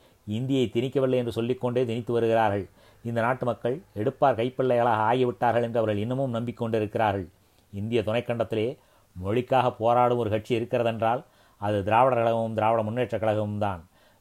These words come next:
வேறு மாநிலங்களில் தங்களுடைய உரிமையை காப்பாற்றிக் கொள்ள போராட்டம் நடத்துகிறார்கள்,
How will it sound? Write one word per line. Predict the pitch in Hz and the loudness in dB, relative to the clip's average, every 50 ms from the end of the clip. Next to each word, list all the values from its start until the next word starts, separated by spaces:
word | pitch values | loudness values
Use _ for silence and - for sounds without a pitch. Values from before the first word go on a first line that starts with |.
| _ | _
வேறு | 92 95 107 117 120 113 104 | -6 -2 0 0 0 0 0
மாநிலங்களில் | 104 117 135 143 143 139 139 135 135 131 123 - | 0 0 2 2 0 0 2 2 2 2 2 0
தங்களுடைய | 127 127 127 123 120 120 113 | -2 0 0 2 2 2 0
உரிமையை | 107 117 131 131 123 113 | 0 -2 -2 -2 -4 -2
காப்பாற்றிக் | - 120 120 120 131 113 - 117 - | -2 -2 0 0 0 -2 -2 -4 -2
கொள்ள | 120 117 107 | -2 -2 0
போராட்டம் | - 120 120 123 120 107 120 117 | 0 0 2 2 2 0 -2 -4
நடத்துகிறார்கள், | 113 117 117 - 113 110 110 107 101 101 90 | -4 -6 -4 -4 -2 0 0 0 0 -2 -6